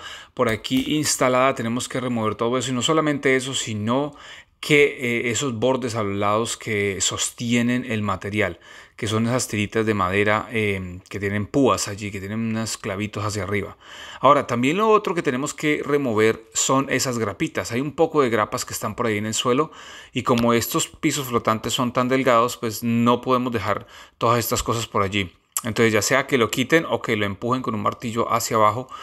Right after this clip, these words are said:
pero en ocasiones, como tienen pedacitos de espuma, pues es muy difícil. Lo siguiente que vamos a hacer es cortar, eh, a la altura de nuestro material todas las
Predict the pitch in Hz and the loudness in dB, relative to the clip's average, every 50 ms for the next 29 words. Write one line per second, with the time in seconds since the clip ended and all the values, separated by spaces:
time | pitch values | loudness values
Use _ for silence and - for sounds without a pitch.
0 | - - - _ - 123 117 113 113 - 110 101 - 117 113 123 127 - - 117 | -16 -20 -16 _ -6 -4 -2 -2 -2 0 -2 -2 -2 0 -2 -2 -2 -2 -2 -2
1 | 104 101 - 113 113 127 131 127 - - - 131 131 - - 123 - - 135 131 | -2 0 2 2 2 2 2 2 2 4 4 4 2 0 -2 -4 -2 0 0 0
2 | 123 - - - - - - _ - 113 120 104 101 - - 143 147 156 151 139 | 0 -2 -8 -14 -20 -20 -20 _ -2 0 0 0 0 0 -2 -2 0 2 0 0
3 | 139 - 107 98 - - 104 95 104 107 110 113 107 107 - - 98 92 - - | 0 0 -2 -2 -2 -2 -4 -2 -2 0 0 0 -2 -4 -6 -6 -4 -4 -4 -6
4 | - - _ _ _ _ _ - - - - 123 127 - 135 160 190 190 240 202 | -8 -12 _ _ _ _ _ -10 -8 -4 0 0 2 2 4 2 2 2 4 4
5 | 190 156 156 170 170 151 117 117 127 131 139 139 - - - - - - - - | 4 4 4 4 2 2 2 2 2 2 2 0 -4 -16 -18 -18 -20 -20 -14 -4
6 | - 131 131 139 139 - - - _ - - 147 135 131 - - 151 156 180 185 | 2 4 4 6 4 2 -2 -4 _ -6 0 0 0 2 2 2 4 4 4 2
7 | - - - 139 135 135 127 113 120 120 117 110 104 101 101 - 151 151 156 165 | 0 -2 2 4 4 4 4 2 2 4 4 4 2 2 -2 -4 -2 2 4 4
8 | 160 143 135 143 139 127 135 147 156 151 - - - - 156 151 151 147 143 139 | 4 4 4 2 2 2 2 0 0 0 -2 -4 -2 2 4 6 6 6 4 2
9 | 139 139 143 147 143 160 139 143 139 135 135 139 139 - - - - - _ _ | 2 2 2 2 2 0 -2 2 4 4 4 2 0 -6 -14 -20 -20 -20 _ _
10 | _ - - 156 185 196 170 185 208 196 196 196 190 185 156 135 127 123 120 113 | _ 2 4 6 6 6 4 6 6 8 8 8 6 4 4 4 4 6 6 4
11 | 110 107 104 104 104 101 - - | 4 4 2 0 0 -2 -6 -10